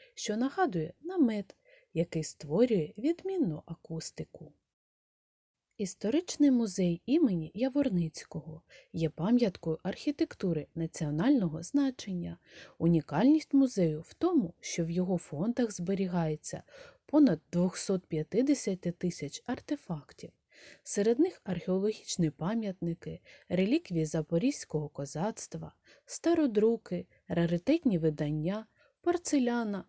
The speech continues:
годинники, меблі, зброя і багато інших пам'яток історії та культури, зібраних сто років тому істориком Дмитром Яворницьким. Також музей славиться виставкою половецьких баб.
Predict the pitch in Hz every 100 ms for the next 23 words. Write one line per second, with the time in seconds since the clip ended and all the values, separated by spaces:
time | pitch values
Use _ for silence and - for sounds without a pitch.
0 | - 180 247 156 151 208 202 156 - 151
1 | - - 165 175 226 170 147 - _ 190
2 | 170 147 156 220 214 139 - - - 175
3 | 151 147 220 302 262 - 233 226 - 190
4 | - 190 185 175 - 160 - 180 - -
5 | 330 180 175 - - 359 359 196 165 _
6 | 156 156 156 180 _ _ _ - 202 311
7 | 294 190 175 180 - 202 233 247 254 -
8 | 277 277 370 - 190 170 - 233 269 -
9 | 156 170 165 180 185 277 330 - 269 349
10 | 233 165 156 151 - - 156 _ - -
11 | _ - 180 - 285 254 247 233 190 -
12 | 185 170 170 - 160 254 - 180 - 165
13 | 160 180 233 269 302 480 - - 151 156
14 | 156 151